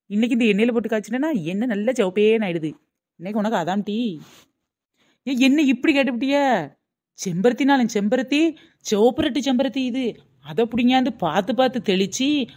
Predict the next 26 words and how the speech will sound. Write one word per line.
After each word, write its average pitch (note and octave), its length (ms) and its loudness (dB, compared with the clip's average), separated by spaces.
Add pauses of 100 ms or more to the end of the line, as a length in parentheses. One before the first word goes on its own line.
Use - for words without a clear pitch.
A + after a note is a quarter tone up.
அதுல F#3 280 0
உள்ள C4 180 0
காம்பெல்லாம் A3+ 540 2
ஆஞ்சி G3 220 -2
தூர G#3 220 0
போட்டு, G#3+ 360 -2
இதழ்களை A#3+ 460 2
மட்டும் A3 300 0
போட்டு, G3 280 -4 (480)
இதமா A#3+ 400 0
காய்ச்சி B3+ 260 -2
கொண்டு G3+ 220 -4
வந்த G#3 180 -2 (160)
செம்பருத்தி B3+ 440 0
ஹேர் B3+ 240 2
ஆயில். B3 200 0 (360)
இதை G#3 160 -6
மட்டும் F3+ 300 -6
தேய்ச்சி A#3+ 320 0
பாருங்க, A#3+ 360 0 (380)
உங்க G3 220 -4
முடி G3+ 280 -4
கரு G#3 320 -2
கருன்னு A#3+ 320 0
ஆகும் A3 220 0
பாருங்க. G#3 300 -2